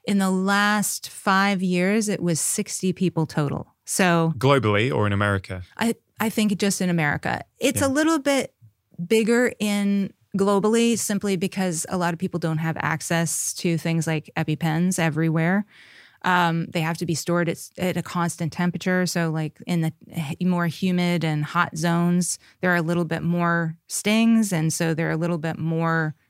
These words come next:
Speaker 1: um, deadly reactions. But still, on the grand scheme of things,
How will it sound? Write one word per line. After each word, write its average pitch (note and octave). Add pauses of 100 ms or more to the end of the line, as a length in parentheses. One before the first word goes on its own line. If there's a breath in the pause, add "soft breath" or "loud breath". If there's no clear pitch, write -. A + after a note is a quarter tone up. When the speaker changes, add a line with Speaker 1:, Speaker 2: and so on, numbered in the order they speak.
(200)
Speaker 1:
um, C#3+ (500)
deadly F3
reactions. F3+
But F3+
still, G3+ (300 loud breath)
on G3+
the G3+
grand F#3+
scheme A3
of A3+
things, A#3+